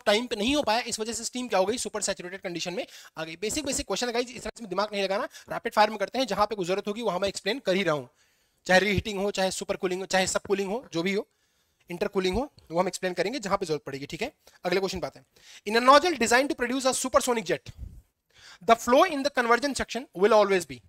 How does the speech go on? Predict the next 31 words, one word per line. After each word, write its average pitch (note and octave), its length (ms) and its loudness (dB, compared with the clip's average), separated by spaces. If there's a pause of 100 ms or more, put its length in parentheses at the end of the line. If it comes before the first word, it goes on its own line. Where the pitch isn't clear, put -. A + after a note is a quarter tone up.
(400)
अब A3 80 2
ये C#4 60 2
किसमें C4+ 260 -2
पूछा C4 140 0
है A#3 60 6
dear? C#4 240 0
कन्वर्जेंट C#4 440 4
सेक्शन B3 180 -2
में A3+ 100 -2
पूछा E3+ 180 -4
है। D3+ 60 -6
किसमें G#3+ 220 -4
पूछा A3+ 160 -2
है? A3+ 60 0
एक A#3 120 0
बार C4 120 6
guys C#4 160 2
सब C4 80 -2
लोग C4 80 0
session B3 200 -4
को B3+ 60 4
फटाफट A#3 260 4
like A3+ 160 4
कर A3+ 60 2
देंगे, A3 200 -2
जो G#3+ 100 2
भी A3 100 -4
नए G#3+ 120 2
बच्चे G#3 200 -2
आए G#3 100 0
हैं A#3+ 120 -4